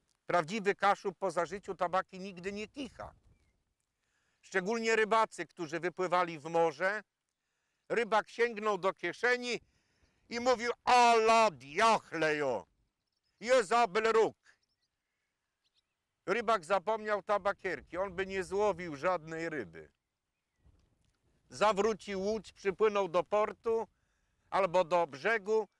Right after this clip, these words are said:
poszedł do chaty rybackiej, zabierał tabakierkę, bo bez tabaki ani rusz. Jest takie powiedzenie: „Zieka sieba bez tabaci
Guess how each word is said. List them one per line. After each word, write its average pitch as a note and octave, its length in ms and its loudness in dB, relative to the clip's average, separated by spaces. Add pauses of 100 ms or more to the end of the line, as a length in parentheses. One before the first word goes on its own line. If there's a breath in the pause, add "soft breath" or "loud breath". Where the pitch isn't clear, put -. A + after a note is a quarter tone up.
(160)
poszedł G3+ 400 -2
do E3 160 0
chaty G3 400 -2
rybackiej, F3+ 580 -4
zabierał E3 540 -4
tabakierkę, F3 840 -4 (440)
bo D#3+ 160 2
bez F3+ 260 0
tabaki E3+ 600 -4 (300)
ani E3 300 -2
rusz. G3+ 240 -4
Jest F3+ 180 -10
takie F#3+ 260 -4
powiedzenie: F3 840 -4 (840)
„Zieka E3 500 -2
sieba A3+ 560 -2
bez F#3 400 -2
tabaci F#3+ 840 -4